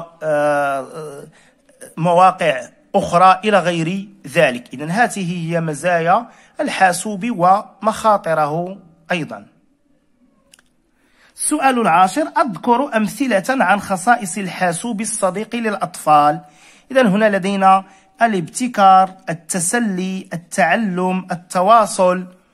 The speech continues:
وممكن أن نضيف الإبداع، المساعدة في الدراسة، التواصل مع الآخرين وتبادل الأفكار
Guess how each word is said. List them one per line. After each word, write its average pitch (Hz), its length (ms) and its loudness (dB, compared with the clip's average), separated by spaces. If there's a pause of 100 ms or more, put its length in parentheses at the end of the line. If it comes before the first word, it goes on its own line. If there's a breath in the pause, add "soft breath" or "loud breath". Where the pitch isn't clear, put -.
(920)
وممكن 254 440 -2
أن 226 160 -2
نضيف 208 680 -4
الإبداع، 202 880 0 (800 soft breath)
المساعدة 190 800 0
في 165 140 -8
الدراسة، 196 800 2 (140)
التواصل 208 680 0
مع 196 220 2
الآخرين 185 720 2
وتبادل 175 600 -2
الأفكار 170 920 2